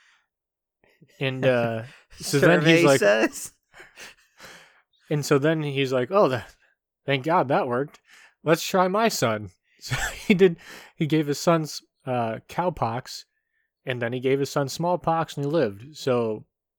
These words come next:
Speaker 1: and then everyone, you know, caught on. And this is the crazy part. That's where the word vaccine comes from,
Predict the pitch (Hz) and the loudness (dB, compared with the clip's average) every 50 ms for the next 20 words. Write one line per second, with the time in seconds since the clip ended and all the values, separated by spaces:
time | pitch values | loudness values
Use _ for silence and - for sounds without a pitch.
0 | _ _ _ 151 _ - 131 123 120 123 123 131 131 127 120 131 131 131 127 123 | _ _ _ -20 _ -10 -10 -4 -2 -2 -2 0 -2 -4 -2 -2 -2 -2 -2 -2
1 | 120 120 117 117 117 113 - - - 123 120 127 143 147 143 131 123 127 127 - | -4 -8 -6 -4 -4 -4 -6 -4 -4 -4 -2 -2 -2 -2 -2 -2 -4 -6 -8 -12
2 | _ _ _ _ _ _ _ _ _ _ - 127 131 165 165 - 214 160 139 131 | _ _ _ _ _ _ _ _ _ _ -8 0 0 0 2 2 0 0 0 -2
3 | - - 151 151 135 131 - - 123 117 117 110 - - _ _ _ _ _ _ | 0 0 0 0 0 -4 -8 -6 -4 -4 -4 -4 -6 -10 _ _ _ _ _ _
4 | _ _ _ _ - 123 127 185 180 - 190 202 190 170 160 143 151 156 151 147 | _ _ _ _ -6 -2 -2 -2 -2 -2 -4 -4 -2 0 0 2 2 4 4 2
5 | 131 113 113 131 135 135 - - - 151 147 143 127 - - 156 151 156 - - | 2 0 -2 -2 -2 -2 -2 -4 -4 -2 -2 -2 -4 -4 -4 -4 -4 -4 -6 -8
6 | - - - 113 - 123 120 | -10 -10 -10 -10 -14 -16 -18